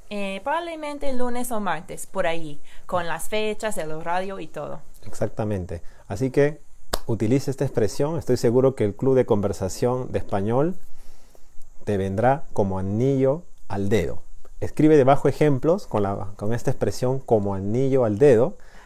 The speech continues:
Speaker 2: Y de este ma-, de esta manera, eh, vas a poder entender mejor esta expresión. Bueno, todos los interesados, vamos a quedarnos un ratito porque hay personas que están comentando, ¿verdad?
Speaker 1: Ajá, sí.
Speaker 2: A ver,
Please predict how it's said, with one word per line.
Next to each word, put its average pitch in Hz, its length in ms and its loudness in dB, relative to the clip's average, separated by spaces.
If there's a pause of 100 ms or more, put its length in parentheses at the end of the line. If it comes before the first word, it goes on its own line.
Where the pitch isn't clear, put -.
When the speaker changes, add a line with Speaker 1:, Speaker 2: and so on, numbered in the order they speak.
(280)
Speaker 2:
Y 117 100 0
de 113 80 4
este 131 220 2
ma-, 117 140 0
de 104 100 2
esta 117 160 0
manera, 120 580 0
eh, 104 300 0
vas 104 200 0
a 101 120 0
poder 110 400 2 (1080)
entender 107 640 0
mejor 113 500 0 (240)
esta 107 260 -2
expresión. 95 540 -4 (240)
Bueno, 120 260 4
todos 151 220 6
los 160 140 4
interesados, 135 840 2 (540)
vamos 117 260 0
a 117 80 0
quedarnos 110 380 2
un 117 80 -2
ratito 147 480 -2
porque - 220 -2
hay 104 40 0
personas 104 420 -6
que - 100 -12
están 107 220 -6
comentando, 117 640 -4 (100)
¿verdad? 95 320 0
Speaker 1:
Ajá, - 80 -2 (460)
sí. 240 160 -8 (760)
Speaker 2:
A - 80 -6
ver, 113 240 -2